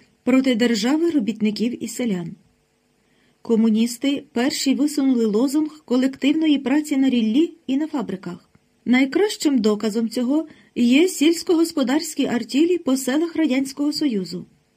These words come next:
Але комуністи завжди були і будуть проти того, щоб трутні сиділи на спинах селян і робітників, ссали їхню кров та ще й поганяли ними. Як же щемно та гречно говорив тут отець Бобецький,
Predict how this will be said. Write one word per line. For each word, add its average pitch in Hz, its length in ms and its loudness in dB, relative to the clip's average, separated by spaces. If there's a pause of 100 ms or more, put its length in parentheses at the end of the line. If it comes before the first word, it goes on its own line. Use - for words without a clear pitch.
(160)
Але 202 240 2
комуністи 226 640 0
завжди 220 380 0
були 233 480 2
і 254 100 0
будуть 269 460 0
проти 262 320 -2
того, 214 380 -2 (600)
щоб - 360 -2
трутні 320 500 0
сиділи 269 540 4
на 277 160 2
спинах 277 480 0
селян 247 500 0
і 294 100 2
робітників, 294 680 0 (340)
ссали 311 480 0
їхню 254 400 2
кров 285 360 -2 (480)
та 220 140 -2
ще 220 240 -2
й 214 40 0
поганяли 220 600 0
ними. 175 320 -2 (280)
Як 247 340 0
же 254 140 -2
щемно 262 580 -4
та 214 160 -4
гречно 294 540 -4 (400)
говорив 254 540 2
тут 349 340 -2
отець 220 420 -2
Бобецький, 233 720 -4